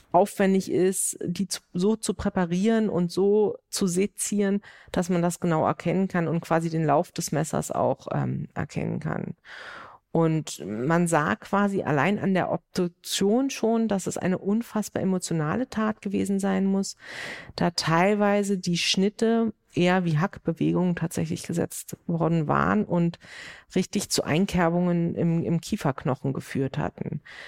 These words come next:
Ähm, da sieht man mal, dass auch wenn kein Mensch mehr spricht, eine Obduktion einem unfassbar viel für diesen Fall sagen kann.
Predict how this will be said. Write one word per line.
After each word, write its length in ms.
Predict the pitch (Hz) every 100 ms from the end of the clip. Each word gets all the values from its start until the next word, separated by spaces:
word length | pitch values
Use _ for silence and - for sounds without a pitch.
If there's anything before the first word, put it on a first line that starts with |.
| - - - -
Ähm, 460 | 156 147 147 147 -
da 260 | 175 170
sieht 200 | 165 214
man 220 | 247 220
mal, 220 | 202 196 190
dass 160 | 190
auch 160 | - -
wenn 280 | 170 180 -
kein 360 | - 196 214
Mensch 300 | 220 202 214
mehr 160 | 202 190
spricht, 580 | - - - 294 - -
eine 340 | - 165 175 -
Obduktion 720 | - - 185 - 180 214 233 - _ -
einem 260 | 185 180 - _
unfassbar 720 | 220 233 233 208 196 - 170
viel 360 | - 190 175 170
für 220 | - 175
diesen 300 | 170 175 170
Fall 280 | - 170 185
sagen 320 | 196 151 120
kann. 400 | - - -